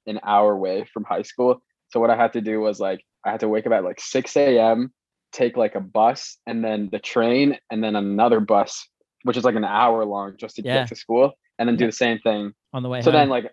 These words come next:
Speaker 2: Yeah.
Speaker 1: yeah, exactly. And for, like, a fifteen-year-old kid, like,
Speaker 2: <laughs>
Speaker 1: that's a lot for school. You know what I
Speaker 2: Yeah.
Speaker 1: mean?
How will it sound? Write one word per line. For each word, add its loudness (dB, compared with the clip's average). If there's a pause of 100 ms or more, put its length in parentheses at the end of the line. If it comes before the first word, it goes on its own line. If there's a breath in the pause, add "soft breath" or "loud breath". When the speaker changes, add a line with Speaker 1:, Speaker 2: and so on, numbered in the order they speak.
Speaker 2:
Yeah. -6
Speaker 1:
yeah, 0
exactly. -4
And -8
for, -2
like, 0
a -8
fifteen-year-old -6
kid, -4
like, -6 (240)
Speaker 2:
<laughs> -8
Speaker 1:
that's 0
a 2
lot 0
for 0
school. 2
You 2
know 6
what 4
I 0
Speaker 2:
Yeah. -2
Speaker 1:
mean? -6